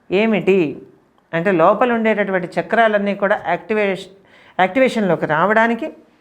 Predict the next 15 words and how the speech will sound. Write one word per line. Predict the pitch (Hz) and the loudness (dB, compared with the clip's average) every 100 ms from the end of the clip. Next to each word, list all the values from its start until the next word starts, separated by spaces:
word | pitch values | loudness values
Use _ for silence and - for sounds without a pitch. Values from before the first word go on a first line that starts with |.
| _ _ _ - | _ _ _ 0
వాటికి | 185 240 262 269 254 | 2 2 0 0 0
నిర్ణయించబడ్డ | 233 262 247 247 220 208 190 | 2 0 0 0 0 2 4
వేగంతో | 196 202 190 190 214 | 2 0 -2 -4 -6
చక్కగా | 208 - 214 226 226 | -10 -10 -4 -2 -2
తిరుగుతూ | 196 202 208 190 | -4 -4 -2 -2
ఉండడానికి, | 170 180 196 196 196 247 - _ _ _ _ _ _ _ _ | 0 2 2 -2 -8 -14 -18 _ _ _ _ _ _ _ _
అవి | 170 214 262 175 202 220 - - - | 0 2 2 0 -2 -8 -16 -18 -4
చక్కటి | 214 214 294 269 | -4 0 -2 0
క్లెన్జింగ్ | 226 226 220 262 220 | 0 0 2 -2 0
చేయడానికి, | 170 170 202 208 208 269 - _ _ _ _ _ _ _ _ _ - | 0 2 4 2 -2 -10 -12 _ _ _ _ _ _ _ _ _ 0
తర్వాత | 196 208 202 202 170 | 4 4 4 2 2
లోపలుండే | 214 247 302 294 269 220 | 2 2 0 2 2 2
మురికిని | 196 254 294 262 180 | -2 -2 -2 -2 0
బయటికి | 190 254 214 151 - - _ _ _ _ _ _ _ _ _ - | -2 -2 -6 -6 -10 -20 _ _ _ _ _ _ _ _ _ -2
తొయ్యడానికి, | 180 220 233 208 196 202 | 0 2 2 2 0 -8